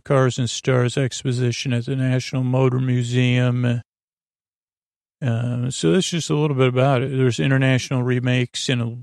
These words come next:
lot of different countries. Um, so, yeah, that's just a little bit about it. I mean, it, it sounds like I need to watch the holiday specials. The, when I'm recording this, it, it's in twenty twenty, so I'll try to do that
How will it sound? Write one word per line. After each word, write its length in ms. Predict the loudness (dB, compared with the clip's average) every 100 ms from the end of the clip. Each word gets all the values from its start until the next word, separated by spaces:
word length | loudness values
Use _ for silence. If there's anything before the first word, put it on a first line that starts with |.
| -2
lot 320 | 2 4 2
of 60 | 0
different 400 | -4 -4 -6 -4
countries. 920 | -4 -4 -4 -2 -2 -2 -4 -10 -14 _ _ _ _ _ _ _ _ _ _ _ -6
Um, 920 | -4 -2 -2 -2 -2 -4 -4 -6 -8
so, 300 | -4 0 2
yeah, 300 | 2 2 0
that's 280 | 0 2 2
just 140 | -2 -2
a 60 |
little 220 | -2 -2
bit 80 | -2
about 280 | 2 4 4
it. 140 | 0
I 20 | 0
mean, 260 | 0 0
it, 220 | 0 0
it 240 | 0 -2 -2
sounds 280 | 0 0 2
like 140 | 4
I 140 | 4 2
need 200 | 0 0
to 80 |
watch 300 | 2 2 2
the 80 | 0
holiday 360 | 2 2 2 0
specials. 680 | 0 2 2 0 -4 -6
The, 340 | -4 -2 -2 -2
when 240 | 2 4
I'm 200 | 4 4
recording 500 | 2 2 2 2 0
this, 200 | -2 -2
it, 140 | -2 0
it's 340 | -2 -4 -2
in 220 | 0 0
twenty 420 | -2 -2 0 0
twenty, 460 | -4 -2 2 2 2
so 280 | 0 -2 0
I'll 120 | -2
try 220 | 0 2
to 100 | 2
do 240 | 2 2 4
that 320 | 4 2